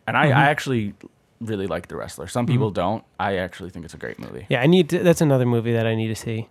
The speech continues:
Speaker 1: Yeah, I, I enjoy it. I,
Speaker 2: Oh,
Speaker 1: yeah,
Speaker 2: man,
Speaker 1: yeah,
Speaker 2: now
Speaker 1: for sure.
Speaker 2: I, I kinda wanna, wanna just watch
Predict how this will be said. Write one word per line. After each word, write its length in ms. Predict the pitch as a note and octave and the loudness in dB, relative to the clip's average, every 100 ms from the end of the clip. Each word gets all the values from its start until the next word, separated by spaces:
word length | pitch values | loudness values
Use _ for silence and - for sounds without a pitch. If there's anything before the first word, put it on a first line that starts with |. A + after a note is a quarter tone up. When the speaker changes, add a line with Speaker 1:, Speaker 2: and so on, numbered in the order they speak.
| _ | _
Speaker 1:
Yeah, 200 | D2+ A1+ - _ | -12 -12 -14 _
I, 100 | G#2 | -4
I 80 | F2 A2+ | 0 0
enjoy 320 | G#2+ G2 F2 | 0 -2 -2
it. 100 | C#2 | -2
I, 160 | E2 - _ _ - | -4 -8 _ _ -6
Speaker 2:
Oh, 60 | |
Speaker 1:
yeah, 100 | G#2+ A2 | -2 0
Speaker 2:
man, 260 | B2+ A2+ | 0 0
Speaker 1:
yeah, 60 | B2 | -2
Speaker 2:
now 60 | F#3 | -2
Speaker 1:
for 20 | |
sure. 140 | D3 - | -2 -4
Speaker 2:
I, 40 | |
I 40 | |
kinda 220 | D#3 E3+ C#3 | -2 0 0
wanna, 140 | A2+ - - | -2 -8 -4
wanna 220 | C3+ A2+ | -2 -2
just 180 | A2+ - | -4 -8
watch 280 | A#2 - | -8 -10